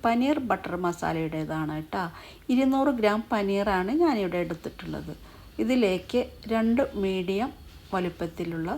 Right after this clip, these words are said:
സവാള, രണ്ട് തക്കാളി, നാലല്ലി വെളുത്തുള്ളി, കാൽ കപ്പ് കാഷ്യൂ നട്ട് കുതിർത്തിയെടുത്തത്, സവാള പൊടിയായി അരിഞ്ഞെടുക്കണം.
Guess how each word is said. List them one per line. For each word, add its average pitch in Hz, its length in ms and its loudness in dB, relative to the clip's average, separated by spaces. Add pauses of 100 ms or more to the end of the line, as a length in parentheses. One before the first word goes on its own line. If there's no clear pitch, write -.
സവാള, 165 420 -2 (400)
രണ്ട് 226 240 4 (140)
തക്കാളി, 175 580 -2 (220)
നാലല്ലി 220 500 4
വെളുത്തുള്ളി, 156 500 -4 (1160)
കാൽ 277 260 8
കപ്പ് 226 340 0 (340)
കാഷ്യൂ 185 500 0
നട്ട് 165 340 -2 (520)
കുതിർത്തിയെടുത്തത്, - 920 -2 (1500)
സവാള 220 640 4 (400)
പൊടിയായി 220 520 6
അരിഞ്ഞെടുക്കണം. 165 800 -2